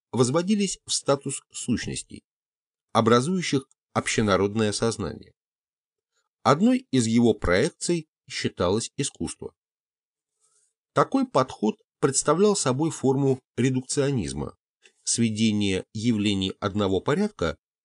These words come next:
культуры, искусства, к явлениям другого порядка, психики, сознания. Поскольку же о реалиях искусства говорилось на языке психологии, то это был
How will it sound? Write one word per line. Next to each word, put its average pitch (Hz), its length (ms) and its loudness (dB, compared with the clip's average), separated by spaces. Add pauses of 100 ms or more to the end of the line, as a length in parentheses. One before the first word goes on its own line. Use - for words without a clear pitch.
культуры, 92 640 -2
искусства, - 640 -8 (720)
к - 40 -14
явлениям 185 640 2 (120)
другого 147 500 2
порядка, 76 640 -2 (460)
психики, 180 640 -6 (140)
сознания. 101 600 -6 (2000)
Поскольку 123 520 2
же 92 300 0 (160)
о 104 140 0
реалиях 90 640 0
искусства 90 680 -4 (220)
говорилось 120 720 0
на 104 180 0
языке 101 380 -2
психологии, 147 840 -2 (640)
то - 220 2
это 220 280 4
был 151 300 2